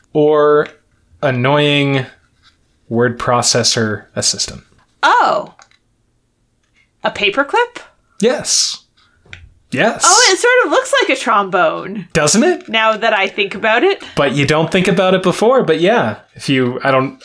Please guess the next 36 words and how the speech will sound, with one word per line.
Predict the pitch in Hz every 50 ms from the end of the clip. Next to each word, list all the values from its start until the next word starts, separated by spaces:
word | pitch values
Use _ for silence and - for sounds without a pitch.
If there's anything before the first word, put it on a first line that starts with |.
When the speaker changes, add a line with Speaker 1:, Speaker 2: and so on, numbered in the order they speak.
| - -
Speaker 1:
I | 135 131
don't | 127 131 127 127
know | 135 131 127
if | 120 - -
in | 135 123 120 123
New | 127 127
York | 131 165 175 151 135 131 131 - - -
they | 135 127 123 117 110
have | 135 127 120 113 113 113 - - - - _ _ _ _ -
English | - 139 131 123 113 113 - 139
and | 117 107
Spanish | - - 139 120 113 110 107 - -
on | 113 107 104 101 92 - _ _ _ _ _ _ _ _ _ _ _ _ _
the | - 117
products | 113 - - 131 120 110 110 110 - - -
you | 113
buy, | 107 117 107 104 107 113 110 - - - - - - - - - _ _ _
but | - 110 107 - - - _ _ _ _
every | - 117 113
time | 143 131 123
I | 120
get | 123 120
a | 113
box | 127 123 123 -
of | - -
paperclips, | 139 143 139 131 113 - 104 95
it's | - - - - 110
like, | 104 - - - _ _ _ _ -
"Paperclips | 247 240 - 120 - 120 - - - - - - - -
and | 110 104 101 - - - - _ _ _ -
trombonos." | - - 98 95 113 156 151 110 - - - - - - - - - -
<laughs> | - - - - - - - - - - - -
It's | 214 196
like, | 175 262 247 -
Speaker 2:
<laughs> | 247
Speaker 1:
"Oh, | - 131 165 202 - - 240 233 -